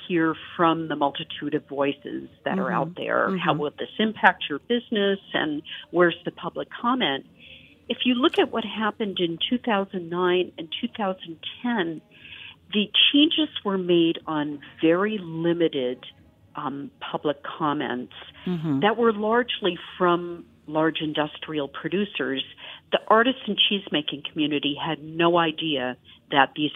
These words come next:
Speaker 1: regulatory changes were being made.
Speaker 2: Uh-huh.
Speaker 1: And what's really interesting is my group, um, had worked with the former Cheese of Choice Coalition back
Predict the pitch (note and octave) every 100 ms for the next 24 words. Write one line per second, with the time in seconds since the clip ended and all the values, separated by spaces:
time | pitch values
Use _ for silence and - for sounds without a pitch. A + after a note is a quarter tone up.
0 | - C3+ C#3+ C#3 C3+ - C#3+ C3 - C#3
1 | C#3 - C3 - - C3+ C#3+ C#3 C3+ C3
2 | D3 E3 A2+ A#2 - - D3+ D3 C3 D3
3 | - F3+ F3 F3 - F#3+ A3+ G4 D4+ D3+
4 | D3 - D#3 - D#3 C#3+ C#3+ - D3+ D3
5 | - - - - - F3+ F3+ A#3+ C4 -
6 | E3 D#3 - - - D3+ D3 D3 D3+ -
7 | - - - D#3 D3 D3 D3 D3+ E3 D#3
8 | - - D#3 D3+ - - C#3+ C#3 - -
9 | G3+ F#3 D3 C#3+ - E3+ D#3 - - -
10 | D4+ D4 - - B2+ B2+ B2 - D3 C#3
11 | C#3 - - - - - _ D#3 F#3 F#3+
12 | G#3+